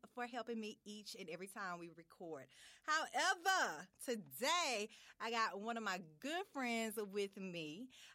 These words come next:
I have known him for quite some time in this Memphis music industry. One of the most creative hip-hop artists. I'ma say artists. I'm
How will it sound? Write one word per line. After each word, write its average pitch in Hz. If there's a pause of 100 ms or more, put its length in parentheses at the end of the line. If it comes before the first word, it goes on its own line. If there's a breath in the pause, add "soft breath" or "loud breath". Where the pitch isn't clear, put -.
I 233
have 277
known 240
him 247
for 165
quite 247
some 262
time 208
in 196
this 165
Memphis 254 (280)
music 226 (100)
industry. 190 (260 loud breath)
One 262
of 262
the 240
most 226
creative 240 (420 soft breath)
hip-hop 277 (100)
artists. 185
I'ma 370 (140)
say 277 (160)
artists. 208
I'm 330